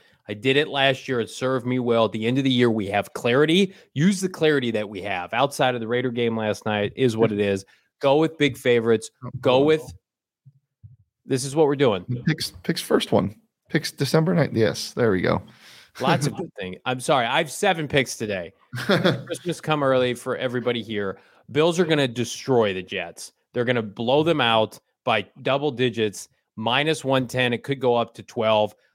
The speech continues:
Speaker 1: I saw Buffalo turn the corner, even without Von Miller out for the season against the Patriots.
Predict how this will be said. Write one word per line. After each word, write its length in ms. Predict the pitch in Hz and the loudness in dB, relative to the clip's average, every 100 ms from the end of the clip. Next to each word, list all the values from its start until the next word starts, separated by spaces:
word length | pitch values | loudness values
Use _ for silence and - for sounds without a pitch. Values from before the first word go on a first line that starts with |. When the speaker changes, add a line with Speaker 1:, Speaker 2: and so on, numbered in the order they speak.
| _ | _
Speaker 1:
I 180 | 135 156 | 0 2
saw 540 | 180 - 160 147 139 131 _ _ | 0 0 2 4 2 0 _ _
Buffalo 460 | 135 135 - 123 113 | 0 0 0 -2 -2
turn 300 | - 139 135 | -4 -6 -6
the 80 | |
corner, 520 | 117 - 127 123 120 - | -6 -4 -2 0 -2 -4
even 200 | 160 151 | -2 0
without 300 | 147 131 127 | 2 2 2
Von 200 | 123 123 | 0 0
Miller 220 | 120 117 | 2 4
out 180 | 110 113 | 4 2
for 100 | - | 0
the 80 | 104 | -6
season 400 | - 110 101 104 | -6 -6 -4 -2
against 300 | 98 123 127 | 0 -2 -2
the 60 | 110 | -4
Patriots. 640 | 117 107 - 104 98 | -2 -2 0 -2 -2